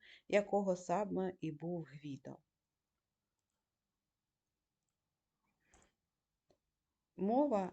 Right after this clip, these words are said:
має дуже багато можливостей. Вона сумісна з багатьма платформами, підтримує графічний інс-, інтерфейс,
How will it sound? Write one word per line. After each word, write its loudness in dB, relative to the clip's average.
має 4
дуже -2
багато -2
можливостей. -6
Вона -2
сумісна -6
з -14
багатьма -8
платформами, -12
підтримує -6
графічний -6
інс-, -10
інтерфейс, -8